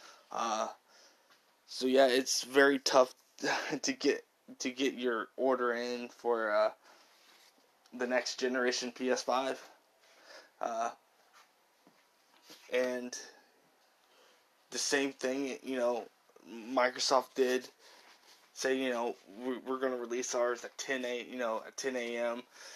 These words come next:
on September twenty-second, and, you know, this is the time to pre-order.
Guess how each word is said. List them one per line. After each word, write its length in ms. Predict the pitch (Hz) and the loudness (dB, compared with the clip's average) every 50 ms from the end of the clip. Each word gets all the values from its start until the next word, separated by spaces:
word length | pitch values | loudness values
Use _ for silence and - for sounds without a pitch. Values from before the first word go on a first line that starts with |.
| - - - - - | -20 -20 -20 -10 -2
on 160 | - 117 117 | -2 -2 0
September 540 | 113 - - 123 - - - 131 127 120 120 | 0 -2 -4 -4 -4 -4 -2 -2 -2 -2 -4
twenty-second, 720 | 113 - - 127 120 117 - - 127 113 117 123 123 113 - - - - - - - - - | -6 -4 -4 -4 -2 -2 0 0 0 0 0 -2 -6 -8 -10 -14 -20 -20 -18 -18 -18 -8 -6
and, 140 | 127 123 117 - - - - - | -6 -6 -6 -8 -16 -16 -8 -4
you 80 | 131 | 0
know, 160 | 127 120 120 | 0 0 0
this 180 | 120 127 120 - | 0 -2 -4 -4
is 80 | - - | -4 -4
the 80 | 123 117 | -6 -6
time 360 | - - 135 123 120 123 127 | -4 -4 -2 -2 -2 -2 -4
to 140 | - - 127 | -4 -6 -10
pre-order. 580 | 117 - - 123 120 113 113 117 117 123 120 | -10 -8 -8 -4 -4 -2 -2 0 0 0 -2